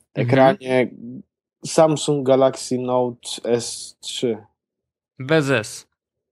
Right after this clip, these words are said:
Speaker 2: I bez Galaxy.
Speaker 1: Mhm.
Speaker 2: I połowę ekranu zajmują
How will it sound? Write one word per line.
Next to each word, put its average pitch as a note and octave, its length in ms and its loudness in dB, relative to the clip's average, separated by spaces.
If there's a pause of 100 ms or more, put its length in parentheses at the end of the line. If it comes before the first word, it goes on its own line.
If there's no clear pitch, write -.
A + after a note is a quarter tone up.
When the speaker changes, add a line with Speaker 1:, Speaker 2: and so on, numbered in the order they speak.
(160)
Speaker 2:
I B2+ 80 0
bez C3+ 500 2
Galaxy. A#2 640 0 (440)
Speaker 1:
Mhm. F3+ 420 -2 (960)
Speaker 2:
I C#3+ 100 2
połowę D3+ 580 4
ekranu D3+ 440 2
zajmują C3 360 -2